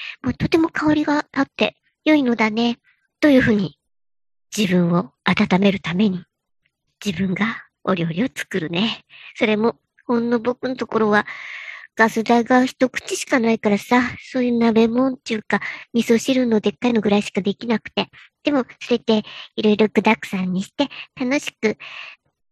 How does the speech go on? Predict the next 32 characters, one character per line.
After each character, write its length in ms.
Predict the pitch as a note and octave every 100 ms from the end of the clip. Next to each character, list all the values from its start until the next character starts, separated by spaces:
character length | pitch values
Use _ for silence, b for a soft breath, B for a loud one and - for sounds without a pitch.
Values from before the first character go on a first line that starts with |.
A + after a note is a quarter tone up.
| _ -
食 100 | A3 G3+
べ 60 |
て 140 | - F#3+
ま 220 | G#3+ A#3+
す。 200 | - _ _ -
で、 100 | A#3+ B -
そ 100 | D#4+
う 40 |
い 20 |
う 20 | D4+
ふ 40 |
う 60 | D4
に 120 | A3+
ね、 160 | A3
な 100 | G3+
ん 40 | A3
か 140 | G3
実 240 | - G#3+ -
家 120 | E4
の 140 | F4
も 120 | F4 F#4
の 300 | G4+ D4+ A#3+
を、 60 | - B B B C4+
の 160 | C#4 _ -
近 240 | - B3+
く 140 | - G#3
っ 20 |
て 160 | -
い 0 |
う 20 | G3+
か 100 | G#3
な、 240 | C4 C#4+